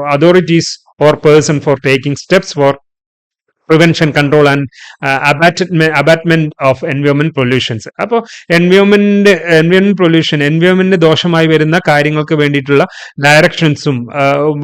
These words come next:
ഗൈഡൻസും അതേപോലെ തന്നെ, ആ, പിന്നെ മോ-, ഏ, ട്രെയിനിങ്ങും കാര്യങ്ങളൊക്കെ കൊടുക്കാൻ ഈ ഒരു ആക്ട് പ്രകാരം പോസിബിൾ ആണ് എന്നുള്ളതാണ് ഇവിടെ എടുത്ത് പറയുന്നത്. അപ്പോൾ ഈ ഒരു, ഈ ഒരു മൂന്ന് കാര്യങ്ങൾ ഇൻട്രൊഡക്ഷൻ പാർട്ട് കൊടുക്കുക, അതിനുശേഷം ഫങ്ഷൻസിനെ ഒന്ന് പറയുക, ശേഷം പവേഴ്സ് ഒന്ന് ഉൾപ്പെടുത്തുക.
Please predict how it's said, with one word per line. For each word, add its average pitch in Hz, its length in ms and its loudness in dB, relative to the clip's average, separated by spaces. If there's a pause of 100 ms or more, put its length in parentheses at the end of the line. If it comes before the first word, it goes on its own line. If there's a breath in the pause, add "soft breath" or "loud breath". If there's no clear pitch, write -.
(140)
ഗൈഡൻസും 147 760 0
അതേപോലെ 139 500 0
തന്നെ, 139 200 -2 (360 loud breath)
ആ, 139 120 2
പിന്നെ 139 320 -2
മോ-, 147 320 -2
ഏ, 143 80 0
ട്രെയിനിങ്ങും 151 640 2
കാര്യങ്ങളൊക്കെ 143 460 2
കൊടുക്കാൻ 135 440 0
ഈ 156 160 0
ഒരു 151 100 2
ആക്ട് 131 320 -2
പ്രകാരം 135 440 -2
പോസിബിൾ 131 340 -2
ആണ് 123 160 -2
എന്നുള്ളതാണ് 120 460 -4 (260 soft breath)
ഇവിടെ 147 240 -2
എടുത്ത് 135 180 -2
പറയുന്നത്. 104 380 -6
അപ്പോൾ - 320 -8
ഈ 208 160 -2
ഒരു, 190 520 2
ഈ 220 100 0
ഒരു 196 120 2
മൂന്ന് 170 260 0
കാര്യങ്ങൾ 156 440 2
ഇൻട്രൊഡക്ഷൻ 151 500 -2
പാർട്ട് 160 260 -2
കൊടുക്കുക, 147 360 -2 (160)
അതിനുശേഷം 151 500 -4
ഫങ്ഷൻസിനെ 151 640 -4
ഒന്ന് 139 260 -4 (140)
പറയുക, 131 360 0 (380 soft breath)
ശേഷം 170 280 0
പവേഴ്സ് 147 420 2
ഒന്ന് 135 120 0
ഉൾപ്പെടുത്തുക. 113 500 -4